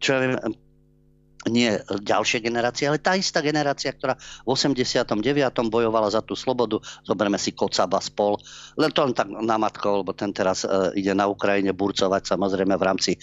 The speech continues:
Pohody, Kaščák a spol a tak ďalej. Ale oni sú už tými pešiakmi totality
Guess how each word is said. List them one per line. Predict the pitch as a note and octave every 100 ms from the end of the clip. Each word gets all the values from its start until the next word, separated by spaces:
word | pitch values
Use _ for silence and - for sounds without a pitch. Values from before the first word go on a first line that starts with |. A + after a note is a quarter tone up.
| - -
Pohody, | - G#2 G#2 G2+ G2
Kaščák | - G2 - G2 F#2
a |
spol | - G#2 F#2
a | -
tak | F#2 F#2+
ďalej. | G#2+ A2+ - - - - - -
Ale | B2 C#3 C#3 -
oni | B2+ E3 G#3+
sú | - E3+
už | - E3+ -
tými | F3 D#3+
pešiakmi | - C#3 - D3 - C#3+
totality | F3 - C#3+ F#2+ -